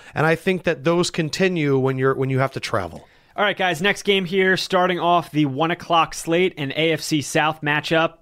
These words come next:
Speaker 2: Both these teams three and three. Houston visiting Jacksonville. Spread in this game is Jacksonville minus five.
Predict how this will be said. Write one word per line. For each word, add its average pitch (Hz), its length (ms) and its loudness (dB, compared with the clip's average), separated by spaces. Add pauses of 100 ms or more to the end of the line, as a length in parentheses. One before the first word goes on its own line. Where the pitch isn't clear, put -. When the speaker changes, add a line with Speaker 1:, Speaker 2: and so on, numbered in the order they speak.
Speaker 2:
Both 165 200 2
these 156 180 0
teams 160 280 -2
three 160 240 0
and 143 100 -4
three. 165 240 2
Houston 160 540 -2
visiting 143 380 0
Jacksonville. 156 720 0 (280)
Spread 185 300 0
in 196 80 0
this 190 140 -2
game 175 340 0
is 135 160 -2
Jacksonville 156 800 0
minus 139 400 0
five. 131 560 -2